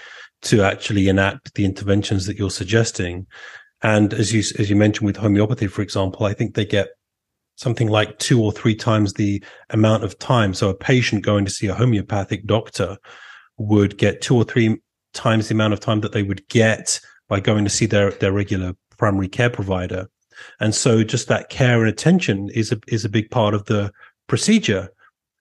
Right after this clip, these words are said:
And so if you can offer that to somebody, I think these are important lessons that we can learn and that we can apply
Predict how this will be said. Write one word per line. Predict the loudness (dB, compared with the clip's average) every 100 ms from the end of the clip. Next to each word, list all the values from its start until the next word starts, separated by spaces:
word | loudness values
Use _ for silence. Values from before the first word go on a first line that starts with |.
| _
And | 2 4 4
so | 4
if | 2 2
you | -4
can | -2 -2
offer | 0 -2 -2
that | -2 -4 -4
to | -4
somebody, | -2 -2 0 0 0 -4 -12 _ _ _ _ -18 -6
I | 0
think | 0 2
these | 2 4
are | 2
important | 2 0 -2 0
lessons | 0 0 2 -2 0
that | 0
we | 0
can | 2 0 0 -2 -2
learn | 2 2 2 0 -4
and | -2 -2
that | 0
we | -2
can | -2 -4
apply | -4 -2 0 2 0